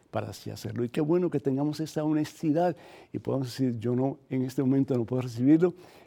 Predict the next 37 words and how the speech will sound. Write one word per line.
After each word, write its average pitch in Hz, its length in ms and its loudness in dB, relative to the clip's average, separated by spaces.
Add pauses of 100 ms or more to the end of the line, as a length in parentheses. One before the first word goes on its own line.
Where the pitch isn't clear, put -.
pero 110 160 -8
sí 110 180 -4
quiero, 120 280 2
Señor, 113 420 0
que 117 120 -4
tú 131 160 2
me 131 120 6
llenes 127 280 0
de 123 80 -2
tu 120 140 -2
gracia 123 360 0
para 120 160 -2
un 131 100 2
día 139 260 6 (580)
poderlo 110 400 -2
hacer". 101 260 -6 (240)
Y 143 80 -8
por 135 160 4
eso 123 160 2
vine 120 200 4
a - 20 -2
recibir 117 440 0 (440)
la 107 80 -4
bendición 107 440 -6
de 101 120 -8
Dios. 101 280 -10 (460)
Tenemos 214 560 6
vía 196 240 8
telefónica 190 640 4
a 143 60 4
Carmen 190 480 6
de 160 180 8
Nueva 202 400 4
York. 208 300 6 (200)
Carmen, 185 380 6
¿me 180 80 8
escuchas? 139 840 6